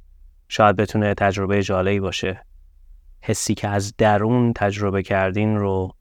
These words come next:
به روی کاغذ بیارین. حس کاملی که تجربه کردین رو. امیدوارم که از این تمرین هم لذت برده باشین. روز سوم ما بود. هفت روز دیگه مونده.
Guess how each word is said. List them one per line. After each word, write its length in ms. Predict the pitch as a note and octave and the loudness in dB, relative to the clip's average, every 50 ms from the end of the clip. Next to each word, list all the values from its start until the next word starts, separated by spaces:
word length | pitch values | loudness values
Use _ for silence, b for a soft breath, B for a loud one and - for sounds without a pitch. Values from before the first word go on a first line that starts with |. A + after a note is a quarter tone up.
| - - - - - - - | -20 -20 -20 -20 -20 -8 -4
به 100 | G#2 G2+ | -2 0
روی 160 | G#2 G2+ G2+ | 2 0 0
کاغذ 460 | - - G#2 G2 F#2 G2+ G#2 G2+ - | 0 0 0 2 2 2 2 0 0
بیارین. 440 | - F#2+ F#2 F2+ F2 F#2+ F2+ F2+ F#2+ - - - - - - - - _ | -4 -4 -4 -4 -4 -6 -8 -10 -12 -14 -20 -20 -20 -20 -20 -20 -20 _
حس 340 | - A2+ G2+ - - - | -6 -6 -4 -4 -2 -4
کاملی 680 | A2 - - - - A2+ G#2 G2+ G2+ G#2+ A2 G#2+ A2+ G2+ | -4 -4 -6 -6 -4 -2 0 0 0 0 0 0 0 -2
که 120 | - G#2 | -2 -2
تجربه 480 | - G2+ F#2+ F#2+ G2+ G2+ F#2+ F#2 F#2+ F2+ | -2 0 0 0 -2 -4 -4 -4 -4 -4
کردین 500 | - F#2+ F#2 F#2+ F#2+ F2+ F2+ F2+ - - | -2 -4 -2 -4 -4 -6 -8 -10 -10 -12
رو. 80 | - - - - - - - - - - - _ _ - - - - - - - - - - - - - - _ _ - | -14 -16 -20 -20 -20 -20 -20 -20 -20 -20 -20 _ _ -20 -20 -20 -20 -20 -20 -20 -20 -20 -20 -20 -20 -20 -20 _ _ 0
امیدوارم 440 | A#2 A2+ A2 G2+ A2+ A2+ A2+ A2 | 0 0 2 4 4 4 4 4
که 120 | G#2+ - G#2+ | 4 2 2
از 120 | G#2+ G2+ | 2 2
این 100 | A2 G#2+ | 2 0
تمرین 400 | G2+ - G#2 G2+ G2+ G2+ G#2+ G#2+ | 0 0 0 0 0 0 0 0
هم 180 | G2 G#2+ G#2 G2+ | 0 0 -2 0
لذت 420 | F#2+ G2 F#2+ - A#2+ A#2 A2+ - | 0 -2 0 2 2 2 2 2
برده 260 | - A#2 A2+ A2 A#2 | 0 0 2 2 2
باشین. 640 | A2+ A2+ A2+ A2+ - - A2+ A2 A2 A2 G#2+ G#2+ A2 - - - - - - - - - - - - - - - - | 2 2 2 0 -2 -2 -2 0 0 -2 -2 -4 -6 -10 -16 -20 -20 -20 -20 -20 -20 -20 -20 -20 -20 -20 -20 -10 -4
روز 280 | A#2 A2+ G#2 A2 G#2 | -2 -2 0 0 -2
سوم 420 | - - A2 G#2 G2 A2 A#2+ B2 A#2+ | 0 0 0 0 2 2 2 4 4
ما 180 | A#2 A#2+ A#2 | 4 2 2
بود. 440 | A2+ A2 A#2 A2+ A2+ A2 A2 G#2 - - - - - _ _ _ - | 0 0 0 0 0 0 -2 -4 -6 -10 -20 -20 -20 _ _ _ -2
هفت 320 | - A#2+ A2+ G#2+ - - | 2 2 2 2 2 -2
روز 160 | A#2+ A2 G#2 | -2 0 0
دیگه 280 | A2 G#2 G#2 G2 A2 A2 | 0 -2 -2 -2 -2 0
مونده. 640 | A2+ A2 G#2+ G#2+ G#2+ G#2+ A2 G#2+ G#2+ G#2+ G#2+ G#2+ | 0 0 0 0 0 0 0 0 -2 -2 -4 -6